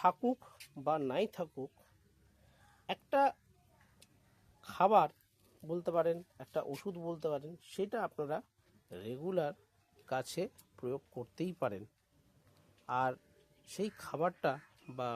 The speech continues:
সার যেটাই বলেন না কেন, সেটা পুরোপুরি জৈবিক, কোনো রকম কেমিক্যাল খাবার নয়, তো সুতরাং অনায়াসে দিতেই পারেন। নিমাসিন অর্থাৎ নিম তেল কতটা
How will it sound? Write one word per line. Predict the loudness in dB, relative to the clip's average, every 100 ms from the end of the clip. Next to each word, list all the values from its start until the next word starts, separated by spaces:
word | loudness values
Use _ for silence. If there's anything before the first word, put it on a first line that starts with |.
| -6 -12 -20 -20 -20 _
সার | -10 -2 -2 -2
যেটাই | -2 0 0
বলেন | 2 0 0
না | -2
কেন, | -4 -6 -10
সেটা | -8 -8 -8
পুরোপুরি | -6 -6 -4 -4 -6 -12 -20 -20 -20 -20 -20 -6
জৈবিক, | -2 0 -2 -6 -10 -20 -10
কোনো | -4 0 0
রকম | -2 -6 -6
কেমিক্যাল | -4 -4 -4 -6 -6
খাবার | -4 -4 -2 -2
নয়, | -4 -10 _ -20 _ -20 _ _
তো | -10 -8
সুতরাং | -4 -2 -2 -2
অনায়াসে | -2 -2 -2 -6 -6
দিতেই | -6 -6 -4 -6
পারেন। | -8 -12 -20 _ _ _ _ _ _ _ -12 -2
নিমাসিন | 2 4 4 2 -6 -8 -18 -20 -20 _ -20 -20 -20 -20 -20 -20 -20 -20 -20 -20 -20 -12
অর্থাৎ | -6 2 2 2 -18 _ _ -20 -14 -4
নিম | 2 4 4 2
তেল | -2 -2 -18 _ _ _ -20 _ -20 -20 -20 -20 -4 -2
কতটা | 4 6